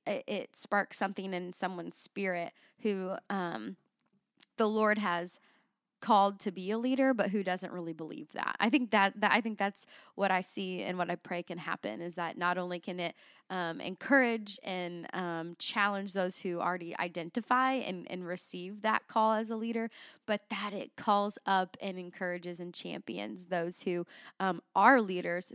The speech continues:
but don't yet have the confidence to claim and walk in the authority of the leader, or of a leader, um, as a leader that the Lord has, um, called them to be. So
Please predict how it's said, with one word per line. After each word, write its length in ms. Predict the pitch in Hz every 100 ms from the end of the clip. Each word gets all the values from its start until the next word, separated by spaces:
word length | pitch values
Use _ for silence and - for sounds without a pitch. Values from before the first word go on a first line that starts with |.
| -
but 200 | 190 - 196 175
don't 300 | 196 185 175
yet 240 | 185 -
have 320 | 180 165 165 165 -
the 280 | 175 165 170 - -
confidence 680 | - 185 180 175 170 175 -
to 140 | - 175
claim 460 | - 185 175 170
and 160 | 165 156
walk 340 | 160 175 -
in 140 | 175 170
the 100 | 160
authority 500 | 165 170 160 170 175
of 180 | 170 170
the 100 | -
leader, 320 | - - - -
or 140 | -
of 240 | 196 196 180
a 80 |
leader, 400 | 175 170 165 180 - - - -
um, 460 | 190 165 170 92 -
as 280 | - 269 285
a 40 | 226
leader 340 | 190 175 175
that 180 | 175 175
the 100 | 175
Lord 340 | 165 160 160
has, 420 | 170 160 165 165 -
um, 360 | 170 73 180 - - - _ _ _ _ _ _ _
called 200 | - 190
them 160 | 170 160
to 100 | 175
be. 200 | - -
So 240 | - 240